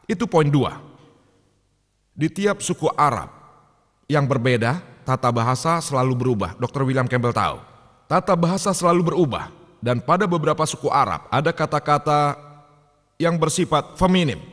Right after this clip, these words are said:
Kata yang sama bahkan bersifat maskulin di suku yang lain. Kata yang sama pada suku yang berbeda, tata bahasanya berubah. Bahkan gender pun selalu berubah. Maukah Anda mengecek Al-Quran dengan tata bahasa yang salah? Tidak. Dan lebih dari itu,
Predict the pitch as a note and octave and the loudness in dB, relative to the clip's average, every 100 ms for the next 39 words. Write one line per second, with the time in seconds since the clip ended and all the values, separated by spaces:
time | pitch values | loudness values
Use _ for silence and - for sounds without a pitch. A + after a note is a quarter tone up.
0 | - E3 F3+ F3+ E3 F3+ F#3 D#3+ D#3+ E3 | -8 -4 0 0 2 2 2 2 0 0
1 | D#3 - D3+ D#3+ D#3 - D#3+ D#3+ D3 D#3+ | 0 0 -2 0 -2 2 0 2 0 0
2 | D#3 C3+ A#2 D2 - - - _ _ _ | 2 2 2 0 -10 -20 -20 _ _ _
3 | _ C3+ C#3+ C#3+ C3+ D#3+ D#3+ F#3 E3 D3+ | _ -4 0 0 0 0 0 2 2 0
4 | F3 E3 E3+ D3 C3+ C#3+ C#3 A#2+ C#3+ - | -2 0 0 2 0 2 2 0 -2 -2
5 | D#3 C#3+ C#3 C3+ C#3+ C#3+ C#3 C#3+ F2+ - | 0 2 2 2 0 0 0 0 0 -6
6 | - - C3+ D#3+ G#3 G3 F3+ F3+ - F3+ | -14 -6 -4 0 0 2 2 2 0 0
7 | F#3+ F#3 E3+ F3 E3 A#2+ - - - - | 2 2 2 2 2 0 -6 -12 -20 -20
8 | _ _ _ _ _ _ E3+ G#3+ A3 F#3+ | _ _ _ _ _ _ -2 0 2 2
9 | F#3+ F#3 E3 D#3+ - D#3 D#3 D#3 E3 D3+ | 2 2 2 -2 0 -2 0 0 0 0
10 | D3+ C#3+ C#3+ C#3+ C#3 C#3 D3 C3+ F3 D3 | 0 0 0 2 2 2 0 -2 0 0
11 | G2+ - - - _ _ _ - A#3 C#3 | 0 -6 -18 -20 _ _ _ 0 2 2
12 | - - - _ _ _ _ _ _ _ | -2 -16 -20 _ _ _ _ _ _ _
13 | _ D#3 F#3 G#3+ A#3 G3 F3+ G3+ F#3+ B2+ | _ -4 -2 0 0 2 2 0 -4 -4